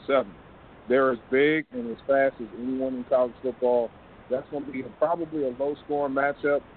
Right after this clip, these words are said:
It's really gonna come down to who's gonna make the turnovers and who's really gonna, you know, uh, keep their running game going, 'cause both of those teams, they're about as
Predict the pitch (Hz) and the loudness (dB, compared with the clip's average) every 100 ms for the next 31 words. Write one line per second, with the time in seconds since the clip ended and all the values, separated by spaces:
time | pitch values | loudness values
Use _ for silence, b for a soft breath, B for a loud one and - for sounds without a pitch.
0 | - - - 107 120 151 160 151 143 117 | -20 -18 -16 -6 0 0 0 -2 -4 -4
1 | 147 127 110 139 143 135 - 117 98 147 | -4 -2 0 2 2 -2 -4 -4 0 0
2 | 196 185 165 160 151 151 143 - 147 143 | 0 -2 -4 -2 -2 -2 -4 -2 0 2
3 | 131 123 117 113 - - - - 110 113 | 2 2 0 -8 -12 -20 -20 -8 -4 -4
4 | 123 151 151 123 143 139 127 131 127 123 | 2 2 0 -2 -4 -4 -4 -4 0 0
5 | 117 107 117 123 113 107 104 104 110 104 | -2 -6 -8 -8 -6 -8 -6 -4 -4 -4
6 | 92 147 131 131 113 123 127 113 117 113 | -6 -6 -2 0 0 -2 -6 -4 -4 -4
7 | 110 117 113 110 110 - 127 143 127 - | -4 -4 -4 -6 -6 0 2 0 -6 -12
8 | 113 - 131 117 107 101 - - - - | -14 -8 -6 -6 -8 -12 -20 -20 -20 -14
9 | - 131 139 127 123 | 0 4 4 2 -2